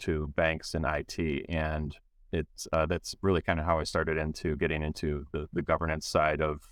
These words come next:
I T, and then, you know, what eventually emerged as cyber. So, uh, fast forward a bunch of years, probably more than twenty, um, if you did the math from the nineties. Um,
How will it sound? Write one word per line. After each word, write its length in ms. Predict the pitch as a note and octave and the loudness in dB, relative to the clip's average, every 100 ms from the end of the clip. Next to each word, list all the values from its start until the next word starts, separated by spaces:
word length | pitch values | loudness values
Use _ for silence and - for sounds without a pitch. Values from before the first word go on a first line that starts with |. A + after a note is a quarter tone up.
| - | -2
I 140 | D2+ D2 | 0 0
T, 420 | - D#2 D2 D2+ | -2 -2 -2 -2
and 180 | D#2 D2+ | -2 -2
then, 280 | D2+ D2 D2 | -2 -2 -2
you 80 | |
know, 160 | D2 D2 | 0 0
what 180 | D2+ D2+ _ _ _ _ - | 0 -4 _ _ _ _ -8
eventually 460 | D2+ E2+ - E2 D2 | 0 0 2 0 2
emerged 360 | D2 D2+ D2 | 2 0 0
as 320 | D2 C#2+ D#2 - - | 0 0 -2 -10 -12
cyber. 520 | - E2 D#2+ D#2+ - - | -4 2 2 2 -8 -10
So, 460 | - E2 D#2 D#2 - _ _ - _ - | -2 2 2 2 -4 _ _ -20 _ 0
uh, 240 | E2 D#2+ | 2 2
fast 280 | - A2 - | 4 4 4
forward 380 | A#2+ A2 G#2 F#2 - _ - - | 4 6 4 0 -12 _ -16 -8
a 60 | G2+ | 2
bunch 260 | G#2+ G#2 | 4 4
of 60 | G#2 | 4
years, 320 | G2 F#2+ F#2 | 4 4 4
probably 420 | G#2 G2 G2 F#2+ | 4 4 4 2
more 200 | F#2+ F#2+ | 4 4
than 120 | F#2+ | 4
twenty, 460 | E2+ G2 F2 F2+ F2 F#2+ | 2 2 4 2 -2 2
um, 380 | F2 E2 E2 E2 | 2 4 2 -2
if 120 | - | -4
you 220 | E2+ D#2 | -4 -2
did 180 | D2+ E2+ | -2 0
the 60 | |
math 260 | E2 E2 E2 | 4 2 2
from 140 | F2+ | 0
the 80 | D#2+ | 0
nineties. 460 | D#2+ D#2 D#2 E2 - | 0 0 -2 -4 -2
Um, 420 | E2+ D#2+ E2 D#2+ | 2 4 4 0